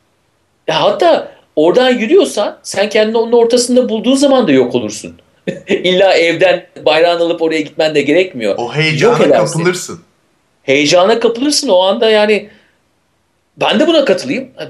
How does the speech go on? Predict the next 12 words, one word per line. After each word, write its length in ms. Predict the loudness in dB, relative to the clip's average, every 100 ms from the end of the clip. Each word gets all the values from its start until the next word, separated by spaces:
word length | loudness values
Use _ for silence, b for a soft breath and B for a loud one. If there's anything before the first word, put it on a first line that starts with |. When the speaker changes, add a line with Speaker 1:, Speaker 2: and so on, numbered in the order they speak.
| -6
Speaker 1:
Beraber 340 | 0 2 2 0
bir 60 |
şeyler 220 | 0 0
yap. 140 | 0 -4 B B -14
Ya, 160 | -14 -16 _ _ _ _ _ _
demek 360 | 0 2 2
ki 320 | 0 -2 -2 -10 _ _
ben 160 | 0 0
sana 220 | 0 0
katılıyorum 440 | 0 -2 0 0
o 80 | 2
anlamda. 640 | 0 0 -2 0 0 0